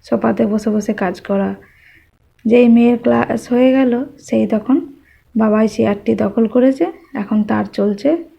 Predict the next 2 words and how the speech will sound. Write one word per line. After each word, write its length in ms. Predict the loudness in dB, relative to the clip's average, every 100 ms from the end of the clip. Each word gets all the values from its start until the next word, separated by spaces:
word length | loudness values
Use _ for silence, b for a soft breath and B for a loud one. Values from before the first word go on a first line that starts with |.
| b b b _
ক্লাস। 420 | -4 -2 -4 -14 -20 _ _ _ _ _ _ _ _ _ _ _ _ _ _ _ _ _ _
কেকটা 240 | -20 -18